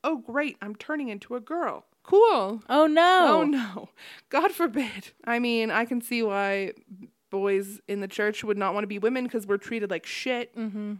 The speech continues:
Speaker 1: So I get
Speaker 2: True.
Speaker 1: that.
Speaker 2: Yeah.
Speaker 1: Yeah, he says, "No need to worry." <laughs> Some breast swelling is normal for a
Speaker 2: <laughs>
Speaker 1: boy. I just didn't like specifically, again,
Speaker 2: Yeah,
Speaker 1: the, "Oh, great, I'm
Speaker 2: because,
Speaker 1: turning into a
Speaker 2: because
Speaker 1: girl."
Speaker 2: turning, b-, because being a girl is the worst.
Speaker 1: Mm-hmm. You could just say, "That's normal."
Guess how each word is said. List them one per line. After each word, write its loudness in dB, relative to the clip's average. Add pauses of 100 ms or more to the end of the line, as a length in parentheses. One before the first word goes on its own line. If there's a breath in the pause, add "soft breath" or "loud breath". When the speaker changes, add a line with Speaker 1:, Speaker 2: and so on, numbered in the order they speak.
(120)
Speaker 1:
So -2
I -2
get -4
Speaker 2:
True. -4
Speaker 1:
that. -2 (140)
Speaker 2:
Yeah. -10 (140)
Speaker 1:
Yeah, -4
he -8
says, -2
"No 4
need 0
to -6
worry." -4 (300)
<laughs> -10 (920 loud breath)
Some 0
breast -4
swelling -4
is -4
normal -2
for -2
a -4
Speaker 2:
<laughs> -6
Speaker 1:
boy. -8 (200)
I 0
just -4
didn't -2
like -6 (160)
specifically, -6
again, -6
Speaker 2:
Yeah, -2
Speaker 1:
the, -4
"Oh, 0
great, 0
I'm 0 (120)
Speaker 2:
because, -8
Speaker 1:
turning -8
into -8
a -4
Speaker 2:
because -4
Speaker 1:
girl." -8
Speaker 2:
turning, -6
b-, -10
because -8
being -8
a -10
girl -10
is -14
the -12
worst. -14
Speaker 1:
Mm-hmm. -12 (1120 soft breath)
You -6
could -4
just -4
say, -2
"That's -2
normal." -2